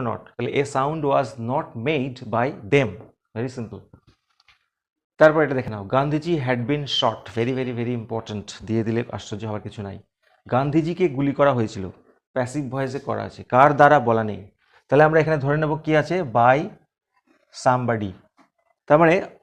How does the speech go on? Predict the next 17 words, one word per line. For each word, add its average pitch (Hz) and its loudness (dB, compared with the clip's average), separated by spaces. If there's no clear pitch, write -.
অবজেক্টটাকে 160 2
আবার 160 8
সাবজেক্ট 139 0
করতে 147 -6
হবে, 135 -4
somebody। 135 0
আচ্ছা, 117 -4
এটা 139 6
একটা 165 0
পাস্ট 160 6
পারফেক্ট 170 4
টেন্সের 165 2
উদাহরণ, 123 2
তাহলে 120 -2
had 139 6
থাকলে 143 0
যেমন 143 0